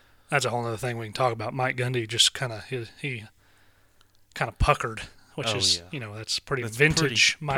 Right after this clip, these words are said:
Speaker 2: pretty
Speaker 1: Gundy in Bedlam.
Speaker 2: So, B P gives me a lot of <laughs> because of Quinn Ewers throwing it forty-nine times against O S U.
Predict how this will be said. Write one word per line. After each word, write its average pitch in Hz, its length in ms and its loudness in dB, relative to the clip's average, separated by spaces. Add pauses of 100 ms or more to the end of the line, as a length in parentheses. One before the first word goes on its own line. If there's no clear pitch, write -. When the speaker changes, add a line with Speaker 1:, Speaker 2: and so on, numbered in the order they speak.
(120)
Speaker 2:
pretty - 20 -2
Speaker 1:
Gundy 131 320 -2
in 117 120 -10
Bedlam. 110 400 -4
Speaker 2:
So, 131 300 2
B 147 260 0
P 185 180 -2
gives 143 240 -2
me 139 120 -2
a 120 80 0
lot 120 100 4
of 113 60 4 (180)
<laughs> 1017 220 12
because 107 520 -4 (120)
of 110 440 -6 (680)
Quinn 120 260 -2
Ewers 110 360 -2
throwing 110 320 -2
it - 100 -10
forty-nine 107 540 -2
times 104 600 -4 (760)
against 110 640 -6 (100)
O 120 160 0
S 113 240 0
U. 120 280 -2